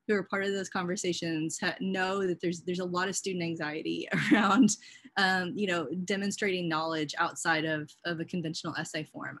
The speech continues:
Though I think our colleagues in K through twelve history and K through twelve education are way ahead of, um,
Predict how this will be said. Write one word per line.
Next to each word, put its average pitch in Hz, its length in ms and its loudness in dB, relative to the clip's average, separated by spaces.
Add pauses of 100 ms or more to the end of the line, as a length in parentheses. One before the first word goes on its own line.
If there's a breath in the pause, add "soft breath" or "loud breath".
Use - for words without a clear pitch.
Though 185 140 0
I 175 80 2
think 180 220 -6
our 175 100 -2
colleagues 165 400 -2
in 170 80 -4
K 165 140 -2
through 160 160 -4
twelve 160 280 0 (140)
history 160 580 -4
and 160 100 -6
K 170 140 -4
through 170 120 -4
twelve 160 200 -2
education 151 560 -4
are 143 280 -4 (140)
way 170 300 -2
ahead 151 220 -4
of, 143 180 -10 (340)
um, 160 260 -6